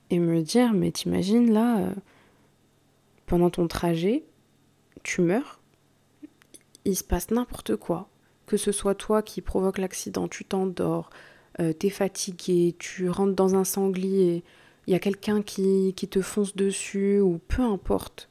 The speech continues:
Allahu a'lam. Seul Allah sait ce qu'il y a, ce qu'il y a de prévu pour toi.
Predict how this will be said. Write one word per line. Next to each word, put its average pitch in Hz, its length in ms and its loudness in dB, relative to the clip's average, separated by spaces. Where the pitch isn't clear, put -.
Allahu 202 400 2
a'lam. 175 420 -4
Seul - 280 0
Allah 196 280 0
sait 214 260 0
ce 208 120 -6
qu'il - 200 -10
y 170 40 -2
a, 165 180 -4
ce - 100 -16
qu'il - 80 -6
y 175 40 2
a 170 40 2
de 165 100 4
prévu 196 460 4
pour - 240 -14
toi. 208 300 -4